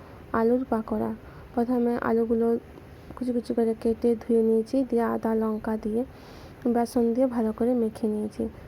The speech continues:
দিয়ে গোটা জিরা, খাবার সোডা দিয়ে আরও ভালো করে মেখে নিয়েছি। তারপরে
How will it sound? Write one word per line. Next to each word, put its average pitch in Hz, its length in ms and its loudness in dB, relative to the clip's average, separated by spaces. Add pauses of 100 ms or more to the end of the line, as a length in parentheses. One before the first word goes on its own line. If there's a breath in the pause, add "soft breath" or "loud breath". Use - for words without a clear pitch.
(140 loud breath)
দিয়ে 233 160 4
গোটা 226 260 0
জিরা, 233 300 2
খাবার 220 300 -2
সোডা 226 320 -2
দিয়ে 254 280 2
আরও 233 200 2
ভালো 220 280 -2
করে 226 220 0
মেখে 226 320 0
নিয়েছি। 220 340 -2 (500 loud breath)
তারপরে 240 440 2